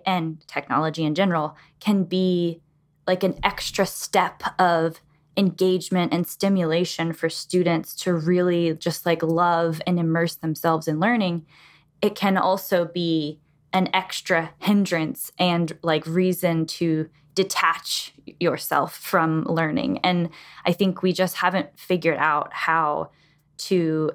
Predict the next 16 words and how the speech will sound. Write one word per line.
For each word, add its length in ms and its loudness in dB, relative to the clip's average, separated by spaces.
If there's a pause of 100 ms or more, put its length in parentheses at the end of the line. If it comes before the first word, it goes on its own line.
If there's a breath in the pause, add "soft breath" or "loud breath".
(120)
actually 720 -2 (280)
use 340 0
it 180 0
in 140 0
such 280 -10
a 60 4
way 400 0 (100)
that 140 2
it 240 -2 (540)
is 180 2
a 80 2
tool 440 0
rather 360 2
than 300 -2
an 180 0
obstacle. 760 -2